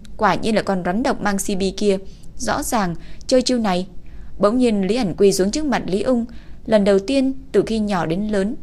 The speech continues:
hắn quỳ xuống trước mặt cha mình. Lý Ung cũng bị hành động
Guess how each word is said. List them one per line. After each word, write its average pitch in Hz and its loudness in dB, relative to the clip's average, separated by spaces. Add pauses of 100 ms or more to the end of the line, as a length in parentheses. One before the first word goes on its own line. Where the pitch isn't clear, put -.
hắn 202 -2
quỳ - 2
xuống 175 -2
trước 277 -2
mặt 214 0
cha 208 0
mình. 180 -2 (580)
Lý 226 2
Ung 277 2
cũng 269 0
bị 311 0
hành 202 0
động 185 2